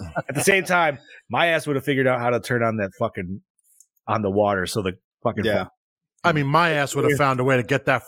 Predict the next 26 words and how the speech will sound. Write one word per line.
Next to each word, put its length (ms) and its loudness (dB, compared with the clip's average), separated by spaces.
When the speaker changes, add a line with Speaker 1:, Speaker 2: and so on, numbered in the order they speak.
Speaker 3:
fucking 320 -4
door 320 2
open, 260 0
and 80 0
I 120 2
would 100 0
have 60 -8
been 180 -14
gone. 540 -2
Speaker 1:
No, 180 4
dude, 140 -2
I'm 220 4
just 160 -4
saying, 160 2
listen, 280 -2
we've 140 0
all 140 6
seen 180 -4
Aliens. 600 -2
Speaker 3:
Oh, 140 2
yes. 280 -8
Speaker 1:
You 80 2
know 60 4
what 80 4
I 60 0
mean? 320 -2